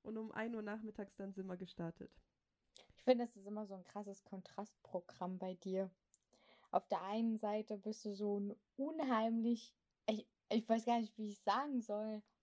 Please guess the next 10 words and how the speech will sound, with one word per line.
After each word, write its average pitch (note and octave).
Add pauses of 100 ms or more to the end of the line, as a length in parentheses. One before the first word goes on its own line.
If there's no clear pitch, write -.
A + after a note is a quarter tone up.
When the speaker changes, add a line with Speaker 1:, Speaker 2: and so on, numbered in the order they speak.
(380)
Speaker 2:
so G#3+
ein, A3
so G#3+
ein G#3 (1600)
mega A3+ (1120)
lieber, A#3
überlieber A3
Mensch. G#3 (540)
Speaker 1:
<laughs> C4+
Speaker 2:
So, A3